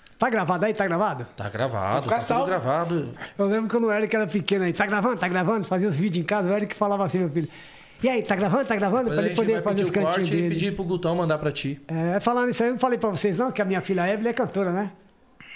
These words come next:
Speaker 1: A Evelyn tem um funkinho dela também.
Speaker 2: É,
Speaker 1: Logo,
Speaker 2: logo,
Speaker 1: logo,
Speaker 2: olha.
Speaker 1: logo, logo a, a Evelyn vai tá estourada. Em
Speaker 2: Vai
Speaker 1: nome
Speaker 2: que vai.
Speaker 1: Que Deus abençoe ela grandemente aí, o Eric, a Ellen,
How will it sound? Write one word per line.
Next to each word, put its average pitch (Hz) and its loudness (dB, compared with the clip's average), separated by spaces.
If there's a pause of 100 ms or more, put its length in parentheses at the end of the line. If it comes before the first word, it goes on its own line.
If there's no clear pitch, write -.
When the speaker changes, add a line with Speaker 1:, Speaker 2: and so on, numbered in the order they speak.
(200)
Speaker 1:
A 147 0
Evelyn 180 -2
tem 240 4
um 320 2
funkinho 185 0
dela 160 0
também. 147 -2
Speaker 2:
É, 117 -2
Speaker 1:
Logo, 170 2
Speaker 2:
logo, 185 2
Speaker 1:
logo, 233 2
Speaker 2:
olha. 247 0
Speaker 1:
logo, 208 2
logo 226 2
a, 208 0
a 202 2
Evelyn 233 2
vai 220 2
tá 233 2
estourada. 180 0
Em 160 -2
Speaker 2:
Vai 170 2
Speaker 1:
nome 208 0
Speaker 2:
que 185 2
vai. 143 0
Speaker 1:
Que 180 0
Deus 208 2
abençoe 190 0
ela 180 0
grandemente 165 0
aí, 175 2
o 147 0
Eric, 170 -2
a 147 0
Ellen, 175 0